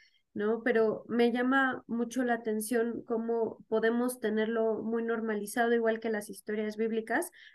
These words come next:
pensando que la instrucción tiene que ser así, como ruda, como hasta cierto punto grosera, como, este, porque Dios es así, ¿no? Porque Dios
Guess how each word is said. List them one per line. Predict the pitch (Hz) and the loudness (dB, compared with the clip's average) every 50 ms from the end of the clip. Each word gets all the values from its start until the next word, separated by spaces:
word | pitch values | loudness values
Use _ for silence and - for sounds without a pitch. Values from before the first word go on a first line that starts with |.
| _ _ | _ _
pensando | - 220 220 220 220 240 226 226 226 240 247 | 2 4 4 4 2 0 0 0 -2 -2 0
que | - 226 | 0 2
la | 208 196 | 2 2
instrucción | 190 208 214 - - - - 226 214 214 - - - 220 220 220 220 220 | 0 -2 -2 -6 -8 -4 -2 -2 -2 -2 -4 -4 0 2 2 2 2 0
tiene | 226 220 220 214 214 214 | 0 2 2 0 -2 -4
que | 208 | -8
ser | 196 196 214 202 | -6 -4 -2 -2
así, | 196 196 196 - - 208 208 208 - _ _ _ _ _ _ _ _ _ _ _ _ | -2 -2 -2 0 0 0 -2 -2 -6 _ _ _ _ _ _ _ _ _ _ _ _
como | - - - - - - | -20 -16 -10 -8 -6 0
ruda, | 214 233 262 269 - 233 233 214 214 208 208 208 208 - _ _ _ _ _ | 4 6 8 8 8 10 10 10 10 8 6 4 0 -8 _ _ _ _ _
como | 196 196 190 180 175 | -4 -2 0 0 0
hasta | 180 180 - 180 180 - | -2 -2 -6 -10 -12 -10
cierto | - - 226 190 185 214 202 - | -2 0 0 0 0 -4 -4 -2
punto | 202 202 - - 202 190 | -4 -4 -2 -2 0 0
grosera, | 185 175 170 175 - 220 208 220 220 220 202 196 196 196 196 196 | 0 0 0 2 4 6 6 8 8 8 8 8 6 4 2 -2
como, | - 180 185 180 180 175 170 170 170 170 | -4 -4 -2 0 0 0 0 -4 -6 -8
este, | 175 175 - - - _ 170 156 151 156 165 165 165 - _ _ - _ _ | -12 -12 -14 -18 -14 _ -6 -6 -4 -4 -6 -8 -12 -18 _ _ -20 _ _
porque | - 180 180 - - 170 | -6 -6 -6 -4 -4 0
Dios | 180 208 220 220 220 220 | 6 8 8 8 8 6
es | 214 180 190 | 2 0 0
así, | 180 180 - 214 214 220 | -4 -2 0 0 2 2
¿no? | 220 190 185 190 | 2 2 0 0
Porque | 190 185 185 180 175 | -2 -4 -4 -4 -4
Dios | 170 175 185 190 196 196 | -2 2 4 4 4 2